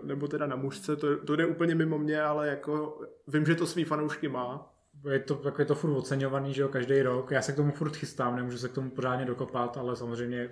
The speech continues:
Speaker 2: je potřeba to zmínit.
Speaker 1: No, každopádně hrajou tam, tam hraje Sandra Oh a Jodie Comer, že jo, tady. Eh,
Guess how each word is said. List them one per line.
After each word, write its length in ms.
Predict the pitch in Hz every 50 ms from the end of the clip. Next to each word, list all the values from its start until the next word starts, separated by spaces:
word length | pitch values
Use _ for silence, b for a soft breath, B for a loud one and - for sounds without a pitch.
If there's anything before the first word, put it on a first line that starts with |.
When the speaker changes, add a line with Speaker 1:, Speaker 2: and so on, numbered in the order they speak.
| - -
Speaker 2:
je 140 | 160 151 135
potřeba 360 | - 139 120 - 143 127 127
to 100 | 131 135
zmínit. 340 | 120 117 113 113 113 123 -
Speaker 1:
No, 260 | 143 131 139 139 139 139
každopádně 440 | 147 135 139 143 143 143 143 143 143
hrajou 220 | 143 139 135 139 139
tam, 200 | 143 139 139 139 139 139 139 139 139 143 143 139
tam 120 | 139 135
hraje 160 | 135 131 131
Sandra 360 | 127 - 139 139 139 139 139
Oh 200 | 139 139 135 139 139
a 40 | 135
Jodie 220 | - 135 127 131 127
Comer, 360 | - 135 127 147 156 165 160
že 80 | 147 143
jo, 220 | 143 139 139 143
tady. 320 | 147 143 139 139 143 147 165 185 - - _ _ B B B B B B B B B B B
Eh, 160 | 151 147 147